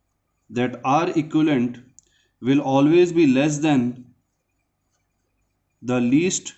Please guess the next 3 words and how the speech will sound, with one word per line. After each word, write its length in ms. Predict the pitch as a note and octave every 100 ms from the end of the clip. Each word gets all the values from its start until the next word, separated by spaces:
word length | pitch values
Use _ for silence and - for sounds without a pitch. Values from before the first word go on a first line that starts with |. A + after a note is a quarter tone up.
| -
value 580 | - A2 C3 C#3+ D#3+ E3
of 500 | C#3 B2+ B2+ - - _ _ _ _ _ _ _ _ _ _ _ _ _ _ _ _ _ _ _ _ _ _ _ _ _ _ _ _ _ _ _ _ _ _ _ _ _ _
resistance 920 | G#2+ B2 D3 D3+ D#3+ C#3 A2 - -